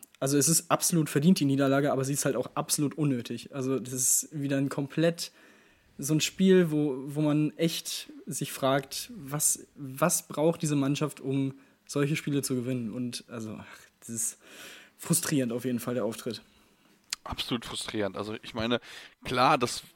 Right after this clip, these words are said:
Speaker 2: das war nicht gut, was wir gespielt haben. Wie gesagt, es war auf einmal irgendwie, warst du auf einmal drei Toren dran und hast dir irgendwie zur Halbzeit gefragt, okay, wie? <laughs> Also klar, man hat dann gut auch mal aufgepasst. Ich finde auch Timo Kasting mal wieder ein richtig, richtig gutes Spiel genommen. Also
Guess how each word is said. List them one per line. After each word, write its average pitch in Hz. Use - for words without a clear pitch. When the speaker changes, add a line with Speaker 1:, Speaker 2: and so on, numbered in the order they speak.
Speaker 2:
das -
war 120
nicht 147
gut, 180
was 123
wir 104
gespielt 107
haben. 110
Wie 143
gesagt, 156
es 127
war 123
auf 123
einmal 135
irgendwie, 131
warst 123
du 143
auf -
einmal 120
drei 117
Toren 131
dran 117
und 135
hast 131
dir 113
irgendwie 120
zur -
Halbzeit 123
gefragt, 117
okay, 120
wie? 185
<laughs> -
Also 123
klar, 139
man 143
hat 139
dann 120
gut 147
auch 123
mal 117
aufgepasst. 139
Ich 127
finde 135
auch 113
Timo 120
Kasting 120
mal 110
wieder 113
ein 110
richtig, 147
richtig 131
gutes 123
Spiel 147
genommen. 139
Also 113